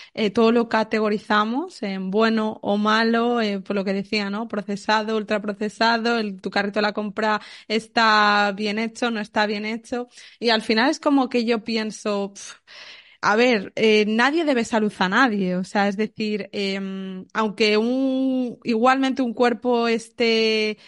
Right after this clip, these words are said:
eh, enfermo o insano, o sea, creo que también tenemos que tener un poco cuidado con los sincericidios y con, eh, la manera en que opinamos, ¿no? De, de las vidas ajenas y de los cuerpos ajenos,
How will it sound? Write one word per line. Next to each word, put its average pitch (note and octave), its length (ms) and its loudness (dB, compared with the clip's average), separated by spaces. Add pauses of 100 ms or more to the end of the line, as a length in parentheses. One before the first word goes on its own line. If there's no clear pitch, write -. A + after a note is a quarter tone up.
(160)
eh, G#3+ 260 0
enfermo A#3+ 840 -6
o G#3 440 -2
insano, A#3 720 -2
o A3 80 -6
sea, G#3+ 380 0
creo A3+ 360 -2
que C4+ 140 -4
también A#3+ 640 -4 (200)
tenemos A3+ 260 -2
que C4+ 140 -2
tener B3 180 4
un A3+ 60 2
poco G#3+ 220 4
cuidado G#3 300 2
con G#3 220 -2
los G3+ 140 -2
sincericidios G#3 1000 -2
y G3+ 100 -6
con, G3+ 600 -2 (260)
eh, G#3+ 220 0
la G#3 160 2
manera G#3 760 0
en G#3 380 -8
que G3+ 920 0 (120)
opinamos, A3 800 0
¿no? A3 240 -4
De, G3+ 180 -2
de G#3 200 2
las G3+ 180 2
vidas A3 300 0
ajenas A#3+ 520 -2
y A#3+ 40 -4
de G#3 80 -4
los G#3 120 -4
cuerpos A3 360 -4
ajenos, B3 560 -2